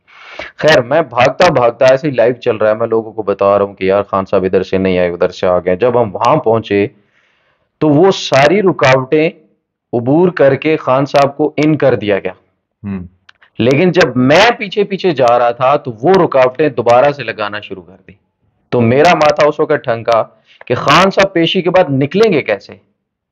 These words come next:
Speaker 1: क्योंकि
Speaker 2: सही।
Speaker 1: ये लोग रास्ते block कर रहे हैं।
Speaker 2: हम्म।
Speaker 1: तो I was more than fifty percent sure कि यार आज अभी कुछ जो है ना,
Speaker 2: होने
Speaker 1: वो
Speaker 2: वाला है।
Speaker 1: होने वाला है।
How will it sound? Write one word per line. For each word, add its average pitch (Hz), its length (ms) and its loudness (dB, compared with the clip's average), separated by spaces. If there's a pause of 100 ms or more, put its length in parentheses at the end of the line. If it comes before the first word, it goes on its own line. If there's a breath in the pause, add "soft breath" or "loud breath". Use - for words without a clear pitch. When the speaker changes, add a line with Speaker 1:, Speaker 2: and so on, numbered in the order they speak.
(300)
Speaker 1:
क्योंकि 123 220 0
Speaker 2:
सही। - 120 0
Speaker 1:
ये 170 120 2
लोग 156 320 2
रास्ते 131 360 -2
block 127 520 0
कर 131 140 2
रहे 104 140 0
हैं। 95 180 -18 (340)
Speaker 2:
हम्म। 95 260 -12
Speaker 1:
तो 85 160 -2
I 151 80 4
was 175 260 2 (420)
more 208 180 2
than - 300 2
fifty 180 220 -4
percent 156 480 0
sure 151 260 2
कि 139 100 0
यार 143 160 4
आज 123 520 0
अभी 117 220 -4
कुछ 120 240 -10
जो 110 120 -2
है 101 80 2
ना, 110 80 -2
Speaker 2:
होने - 420 -6
Speaker 1:
वो 127 60 2
Speaker 2:
वाला - 60 -8
है। 110 120 0
Speaker 1:
होने 117 160 2
वाला 92 260 2
है। 90 200 -16